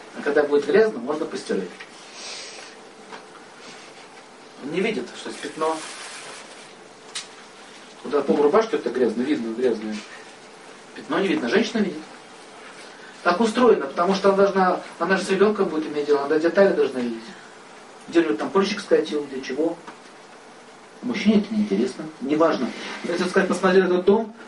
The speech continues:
женщина посмотрит, она видит там, мужчина увидит дом, женщина увидит окно, и она будет посмотреть, что там в окне. А мужчина просто увидит дом с окнами. По-разному работают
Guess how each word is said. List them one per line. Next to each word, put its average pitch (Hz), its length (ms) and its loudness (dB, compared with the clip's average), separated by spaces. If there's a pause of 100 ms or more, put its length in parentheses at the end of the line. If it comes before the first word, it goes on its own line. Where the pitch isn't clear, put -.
женщина 190 360 4
посмотрит, 196 560 4
она 160 220 2
видит 165 240 4
там, 156 180 2 (640)
мужчина 185 340 0
увидит 160 240 2
дом, 170 300 4 (340)
женщина 190 360 2
увидит 170 180 -2
окно, 180 480 2 (220)
и 170 60 4
она 170 160 2
будет 190 160 6
посмотреть, 190 400 4
что - 140 0
там 156 160 2
в 156 60 6
окне. 113 280 -2 (1600)
А 143 60 -4
мужчина 185 260 4
просто 185 220 4
увидит 156 180 4
дом 123 180 4
с - 60 -6
окнами. - 280 -6 (1500)
По-разному 190 460 2
работают 156 440 2